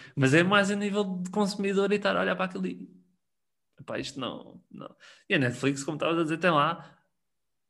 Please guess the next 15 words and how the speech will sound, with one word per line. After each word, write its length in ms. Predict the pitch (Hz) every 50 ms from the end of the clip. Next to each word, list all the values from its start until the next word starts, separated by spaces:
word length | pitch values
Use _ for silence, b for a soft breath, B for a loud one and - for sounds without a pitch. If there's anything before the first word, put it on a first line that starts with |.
| _ -
caixotes, 800 | - - 370 349 - - - - - 233 233 247 240 233 -
caminhões 920 | - - - 233 226 233 220 220 214 202 185 185 185 196 202 208 208 202 202
de 180 | 202 214 190 196
gajos 560 | 175 170 190 190 196 202 202 202 202 196 190 - -
sem, 480 | 208 214 214 214 214 208 214 208 -
epá, 500 | - 185 - - - 202 185 180 196 190 -
não, 640 | - 214 214 214 214 208 214 208 208 - - - - - _ _ _ _ _ _ _ B B B B B B B B B _ _
que 120 | - 185
a 40 | 185
mim 260 | 180 190 202 208 208
não, 420 | 202 202 208 202 202 208 202 202 202
não 220 | 196 190 202 202
me 60 | 196
diz 180 | 190 202 190 185
nada. 420 | 190 185 175 160 156 160 160 156